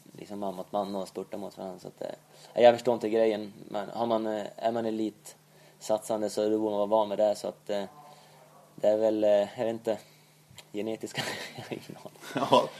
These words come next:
Speaker 2: Nej, men
Speaker 1: Nej,
Speaker 2: det är
Speaker 1: men,
Speaker 2: så
Speaker 1: eh,
Speaker 2: Tove säger, det gäller att våga
Speaker 1: Ja,
Speaker 2: utmana
Speaker 1: nej,
Speaker 2: sig
Speaker 1: men, eh,
Speaker 2: själv.
Speaker 1: det finns ju undantag givetvis. Att, men, eh, jag tror generellt sett så är det väl, eh, tjejer mer... De är, de, det, det ser man på G P S. Jag såg på,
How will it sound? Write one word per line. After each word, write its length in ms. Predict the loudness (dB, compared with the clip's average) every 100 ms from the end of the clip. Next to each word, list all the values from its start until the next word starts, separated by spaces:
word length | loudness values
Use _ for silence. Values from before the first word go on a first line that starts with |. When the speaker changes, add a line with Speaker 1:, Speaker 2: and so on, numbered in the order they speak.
| -18 -12
Speaker 2:
Nej, 160 | 4 8
men 100 | 10
Speaker 1:
Nej, 80 | 12
Speaker 2:
det 60 |
är 40 | 12
Speaker 1:
men, 20 |
Speaker 2:
så 60 | 12
Speaker 1:
eh, 60 |
Speaker 2:
Tove 160 | 10 6
säger, 180 | 6 6
det 60 |
gäller 200 | 6 6
att 180 | 4 4
våga 200 | 6 6
Speaker 1:
Ja, 160 | 4 2 -6 6
Speaker 2:
utmana 340 | 12 12 12
Speaker 1:
nej, 220 | 12 12
Speaker 2:
sig 100 | 12
Speaker 1:
men, 60 | 10
eh, 40 |
Speaker 2:
själv. 100 | 8
Speaker 1:
det 80 | 8
finns 260 | 4 4 4
ju 40 |
undantag 520 | 4 4 6 8 8
givetvis. 540 | 4 -2 -2 -2 0 -4
Att, 200 | -6 -6
men, 340 | -6 -4 -4
eh, 160 | -4 -6 -12 _ -20 _ -6
jag 140 | 2
tror 180 | 4 6
generellt 380 | 6 8 6 6
sett 180 | 0 2
så 100 | 4
är 120 | 6
det 120 | 6
väl, 260 | 2 0 0
eh, 200 | -2 -4
tjejer 440 | -6 -4 -2 -2
mer... 340 | -2 -4 -4 -8 _ _ _ _ _
De 200 | -8 -2
är, 80 | 0
de, 420 | 0 -2 -6 -12 -16 _ _
det, 380 | -4 -2 -2 -2
det 120 | -2
ser 140 | 2
man 100 | 2
på 100 | 2
G 160 | 2 0
P 120 | 2
S. 60 | 0
Jag 80 | 0
såg 220 | -4 -2
på, 320 | -2 0